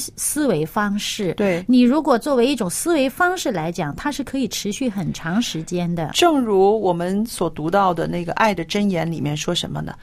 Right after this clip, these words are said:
Speaker 2: 爱，它是一种原则之外呢，还是永不止息的。
Speaker 1: 嗯。
Speaker 2: 是吧？
Speaker 1: 对。所以呢，你如果说我是不是随时都有这种浓烈的这种好像，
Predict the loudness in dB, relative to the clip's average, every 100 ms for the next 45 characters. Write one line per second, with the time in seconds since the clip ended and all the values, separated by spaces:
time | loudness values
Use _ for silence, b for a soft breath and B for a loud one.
0 | B B -2 0 -2 -4 -6 -4 -4 -4
1 | -4 0 0 2 0 0 0 2 2 0
2 | -2 -2 -2 0 2 2 2 -2 -2 -4
3 | -4 -4 -6 -8 2 6 8 6 4 0
4 | 2 2 2 2 0 -2 0 0 0 B
5 | B -6 0 4 4 4 4 4 0 B
6 | 6 6 6 0 0 2 4 2 2 4
7 | 4 4 B 0 2 2 0 2 2 0
8 | 0 0 2 0 0 2 4 6 6 4
9 | 2 2 0 2 2 4 4 4 6 6
10 | 6 4 4 4 2 0 0 0 0 -2
11 | -4 -4 -2 2 2